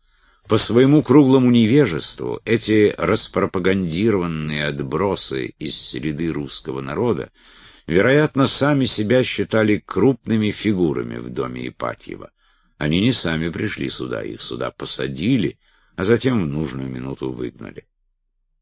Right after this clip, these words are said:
Прибытие в Екатеринбург императора вскрыло фигуру распорядителя Голощёкина,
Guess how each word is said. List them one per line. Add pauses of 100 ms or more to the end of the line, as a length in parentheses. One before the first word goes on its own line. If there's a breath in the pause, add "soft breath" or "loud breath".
(760)
Прибытие
в
Екатеринбург
императора (600)
вскрыло
фигуру
распорядителя
Голощёкина,